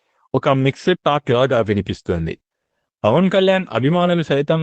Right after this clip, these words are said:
ఈ సినిమాపై కొంచెం నెగిటివ్‌గా స్పందించడం చర్చనీయాంశంగా మారింది. వాళ్ళు అనేది ముఖ్యంగా ఒకటి, దర్శకుల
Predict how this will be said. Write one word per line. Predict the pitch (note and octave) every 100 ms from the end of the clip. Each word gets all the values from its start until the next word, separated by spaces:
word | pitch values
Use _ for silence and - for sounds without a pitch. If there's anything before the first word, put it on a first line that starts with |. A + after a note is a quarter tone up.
| D#3
ఈ | C3 C#3+
సినిమాపై | C3 C3+ E3+ C#3+ D#3 - _ _ _ -
కొంచెం | F#3 F#3+ G3 F3 - _ _ _ -
నెగిటివ్‌గా | C#3+ G#3 B3 A#3+ A#3 A3+
స్పందించడం | - D#3+ E3+ E3+ D#3+ D#3+ D#3+ F3
చర్చనీయాంశంగా | - A#2 - D#3 C#3+ D3 C3+ C3+ D3+
మారింది. | A#2 F2 F2 E2 D2+ - _ _ _ _ _ _ _ _ _ _ _ _ _ -
వాళ్ళు | C3 G#3 B3
అనేది | A3 A3+ B3+ G#3 D#3+ B2+ D3+ - _
ముఖ్యంగా | C3+ D3 A3 A3+ A3 D#3+ D#3 D3
ఒకటి, | D3 F3 C3+ C3 C3
దర్శకుల | F2+ B2 - G#3 F#3+